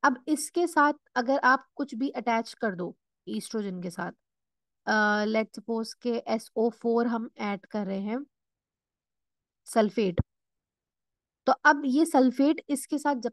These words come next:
तक बाइंड रहेगा, ये ईस्ट्रोजन हार्मोन अपना काम नहीं कर सकता और ये इनएक्टिव रहेगा। ठीक है, अब किसी एंजाइम को आना है यहाँ पर और इसको, सल्फेट को जो है वो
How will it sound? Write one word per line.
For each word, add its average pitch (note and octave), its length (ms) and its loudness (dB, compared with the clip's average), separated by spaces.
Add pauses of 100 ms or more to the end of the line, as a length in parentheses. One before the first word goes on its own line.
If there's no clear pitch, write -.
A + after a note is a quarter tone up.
तक C#4 80 -2
बाइंड A3 460 -2
रहेगा, A#3 340 2
ये A#3 680 -2
ईस्ट्रोजन A#3+ 560 -6
हार्मोन A3 460 0
अपना A#3+ 320 -4
काम A3+ 380 0 (500)
नहीं B3 280 0
कर A#3+ 140 2
सकता - 300 -4
और A#3 340 0
ये C#4 60 -4
इनएक्टिव A3+ 600 -4
रहेगा। F3+ 360 -6 (800)
ठीक C4+ 180 -2
है, F4 100 0 (580)
अब D4 200 2
किसी E4+ 320 4
एंजाइम B3+ 480 2
को D4 120 0
आना A3 300 0
है B3 180 -2
यहाँ B3+ 260 -2
पर C#4+ 220 -6 (1400)
और C4 280 4
इसको, D4 460 0
सल्फेट B3 720 2
को C#4+ 180 0
जो B3+ 160 0
है A3+ 140 0
वो C4+ 280 -4